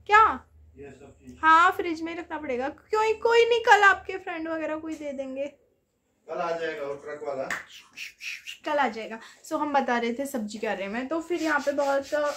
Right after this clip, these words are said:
Speaker 1: महंगी सब्जी मिलती है, इसलिए हम जाते हैं थर्सडे मार्केट। पर इतना फ्लक्चुएशन नहीं होता उसमें, और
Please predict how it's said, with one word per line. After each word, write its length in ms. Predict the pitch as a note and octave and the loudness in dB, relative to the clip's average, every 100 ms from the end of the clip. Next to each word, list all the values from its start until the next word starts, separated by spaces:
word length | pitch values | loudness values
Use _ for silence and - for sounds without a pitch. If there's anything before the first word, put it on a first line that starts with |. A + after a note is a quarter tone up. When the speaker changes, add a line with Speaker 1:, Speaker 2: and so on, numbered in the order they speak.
| - C4 | -8 -8
Speaker 1:
महंगी 440 | C4+ A#3+ A#3+ C4+ | -4 -4 -4 -6
सब्जी 440 | C4+ B3 G#3+ C4+ | -6 -6 -6 -6
मिलती 260 | C#4 B3+ C4 | -6 -4 -2
है, 80 | C#4+ | -2
इसलिए 280 | - C4 C4+ | -2 -4 -2
हम 240 | C4+ C4 | 0 2
जाते 320 | B3 A3+ A#3+ | 0 0 -4
हैं 240 | B3 B3+ B3 | -6 -4 -4
थर्सडे 420 | B3 A3+ - A#3 | -6 -6 -6 -4
मार्केट। 460 | A#3 G3+ - A#3+ - - - - _ - | -2 -4 -6 -10 -10 -18 -20 -20 _ -4
पर 100 | E4 | 0
इतना 280 | F#4+ - F4 | 0 0 0
फ्लक्चुएशन 640 | F4+ D#4+ - D#4 D4 - D4+ | 0 -2 -2 -10 -8 -8 -6
नहीं 140 | D#4 | -4
होता 240 | C#4+ B3+ | -6 -6
उसमें, 320 | B3+ - C#4+ D4 | -8 -8 -12 -10
और 160 | C#4 | -10